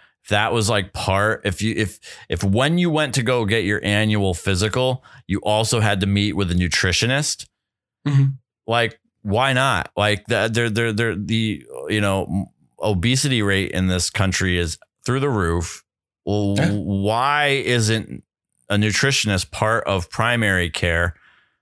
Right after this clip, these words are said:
Speaker 1: on a, and, and, I mean, like, so every doctor's office now has to employ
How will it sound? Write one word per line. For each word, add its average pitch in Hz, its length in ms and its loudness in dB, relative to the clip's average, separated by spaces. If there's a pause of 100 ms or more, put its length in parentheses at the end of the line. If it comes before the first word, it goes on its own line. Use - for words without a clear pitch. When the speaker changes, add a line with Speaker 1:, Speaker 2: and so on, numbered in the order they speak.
(280)
Speaker 1:
on 196 260 2
a, 202 60 2
and, - 80 -6
and, 117 440 0
I 120 60 0
mean, 120 180 0
like, 113 340 -2 (360)
so 127 280 0
every 143 880 0 (220)
doctor's 123 480 0
office 107 400 0
now 107 240 2
has 107 240 2
to 110 120 0
employ 107 760 0